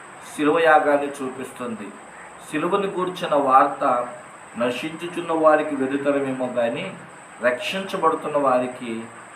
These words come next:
దాని శక్తి, దాని అనుభవం గొప్ప విశేషమైనదని బైబిల్ చెప్తుంది. కాబట్టి వాక్యం వింటున్న దేవుని బిడ్డలారా,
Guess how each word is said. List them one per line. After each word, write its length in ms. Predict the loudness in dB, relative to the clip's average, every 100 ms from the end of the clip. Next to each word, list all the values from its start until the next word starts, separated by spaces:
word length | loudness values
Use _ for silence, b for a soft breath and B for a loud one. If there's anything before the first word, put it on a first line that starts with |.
| -20 -4
దాని 280 | 2 2 2
శక్తి, 640 | -2 0 0 0 -6 -4
దాని 240 | 0 2 2
అనుభవం 600 | 2 2 2 2 0 -4 -12 -16 -16 0 2
గొప్ప 160 | 4
విశేషమైనదని 1120 | 4 2 -2 0 2 2 0 -2 -2 -4 -4
బైబిల్ 340 | 0 0 -2 -6 -8
చెప్తుంది. 460 | -10 -8 -8 -8 -10 -16 -18 -20 -18 0 4
కాబట్టి 320 | 4 2 4
వాక్యం 420 | 6 6 4 -4
వింటున్న 300 | -4 -6 -6
దేవుని 360 | -2 2 2 0
బిడ్డలారా, 720 | -4 -2 -2 0 -2 -2